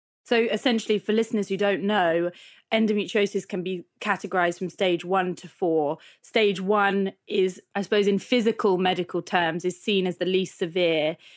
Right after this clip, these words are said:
versus stage four, which is seen as the most widespread.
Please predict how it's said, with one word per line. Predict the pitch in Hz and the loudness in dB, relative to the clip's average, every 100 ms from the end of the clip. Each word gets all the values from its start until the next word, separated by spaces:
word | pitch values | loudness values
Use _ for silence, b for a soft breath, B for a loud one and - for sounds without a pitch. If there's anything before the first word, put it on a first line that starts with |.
| b | b
versus | 185 185 180 - 175 | -4 0 0 -2 -4
stage | - 190 175 | 0 0 0
four, | - 180 170 | -2 0 0
which | 160 | 0
is | 190 - | -6 -6
seen | 180 175 | -4 -4
as | 160 | -4
the | 170 | -4
most | 185 170 165 170 | -2 0 0 -2
widespread. | 175 170 170 165 - 180 156 143 | -2 0 0 -2 -4 0 0 -2